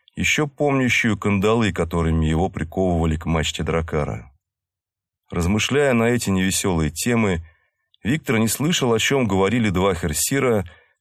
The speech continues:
во главе большого стола. Да если бы он и услышал, то не смог бы понять ни слова из их беседы.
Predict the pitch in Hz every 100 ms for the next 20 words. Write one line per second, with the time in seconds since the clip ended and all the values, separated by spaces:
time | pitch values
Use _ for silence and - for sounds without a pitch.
0 | - 90 98 101 98 110 98 87 - 95
1 | 82 - - 80 73 52 - _ _ _
2 | _ _ _ _ _ _ _ _ _ -
3 | - 92 117 101 87 87 87 78 69 -
4 | - 147 98 82 85 82 - 131 113 85
5 | - 82 92 92 - 78 - 123 98 80
6 | 76 69 - - - - -